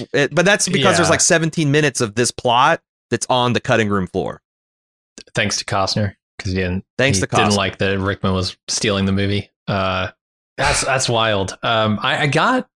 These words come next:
Speaker 2: I got most of it though. I, I will say, like, yes, there are big holes, and I'm, I'm making a lot of assumptions and leaps of logic here, and, and there are just, like, scraps of lines that tell me things.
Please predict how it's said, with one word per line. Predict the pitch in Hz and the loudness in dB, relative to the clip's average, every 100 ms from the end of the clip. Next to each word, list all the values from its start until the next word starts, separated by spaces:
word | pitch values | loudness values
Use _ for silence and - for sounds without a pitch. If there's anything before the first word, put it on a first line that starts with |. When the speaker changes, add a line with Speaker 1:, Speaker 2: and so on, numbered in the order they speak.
| - | -6
Speaker 2:
I | 170 | -2
got | 143 180 143 | 0 0 2
most | 127 - 87 | 0 0 -4
of | |
it | 82 - | -6 -6
though. | 82 82 | -6 -4
I, | 98 123 131 _ _ _ _ _ _ - | -2 -2 -4 _ _ _ _ _ _ -4
I | 131 | 0
will | 143 | 2
say, | 156 117 | 2 2
like, | 101 95 - - | 2 -2 -10 -6
yes, | 117 123 - | -2 0 0
there | 123 110 | 0 2
are | 104 104 98 95 _ - | 4 2 0 -4 _ -2
big | 107 104 | -2 0
holes, | - 104 101 110 | -2 0 0 0
and | 110 | 0
I'm, | 101 | 0
I'm | 110 104 101 | 0 2 2
making | 107 117 | 0 0
a | 98 | 0
lot | 92 95 | 0 0
of | 101 | 0
assumptions | 101 - 95 - 110 104 101 | -2 0 -2 0 0 0 0
and | 87 | -2
leaps | 90 98 98 - | -2 -2 -2 -4
of | 95 | -2
logic | 90 92 104 - | -2 -2 -4 -2
here, | 104 101 - - - | -2 -2 -4 -18 -4
and, | 139 156 | -2 0
and | 135 | 2
there | 131 | 4
are | 127 | 2
just, | 117 117 | 0 -2
like, | 101 - _ _ _ _ _ - | -2 -6 _ _ _ _ _ -4
scraps | - - 127 120 - 123 | -2 0 0 0 0 -2
of | 101 | 0
lines | 101 101 101 95 - | 0 0 0 0 -2
that | 92 | -4
tell | - 104 101 | -2 -2 0
me | 95 | -2
things. | - 98 87 87 87 | -2 -2 -2 -4 -4